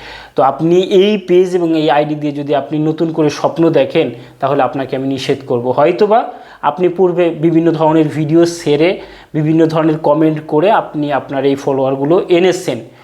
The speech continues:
উল্টাপাল্টা ভিডিও ছেড়ে আপনি এই পেজে ফলোয়ারগুলো এলে-, এনেছেন,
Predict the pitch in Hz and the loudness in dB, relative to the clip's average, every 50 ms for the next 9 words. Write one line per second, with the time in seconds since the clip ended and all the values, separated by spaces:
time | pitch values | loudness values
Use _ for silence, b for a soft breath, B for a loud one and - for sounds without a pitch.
0 | B B B 165 160 156 165 156 147 151 143 143 147 143 131 143 156 147 165 170 | B B B 0 2 4 2 2 2 0 0 0 0 0 -2 -2 -4 0 0 0
1 | 165 - - - 160 202 240 - - B B B B B B 139 139 - 147 143 | 0 0 0 -2 -2 -2 -2 -4 -8 B B B B B B -4 -4 -4 -4 -4
2 | 139 135 135 131 135 - - - - _ - - 170 180 190 208 202 185 - 170 | -4 -4 -4 -8 -10 -14 -20 -20 -20 _ 0 2 2 2 2 0 -2 -2 0 0
3 | 156 151 185 180 - 165 151 151 143 135 139 147 143 151 151 170 165 170 160 - | 0 2 0 -2 0 0 0 2 0 0 -2 -2 -2 -2 0 0 2 2 0 0
4 | - - - 170 170 165 - - 156 120 | -2 -4 -2 0 0 0 0 -2 -4 -6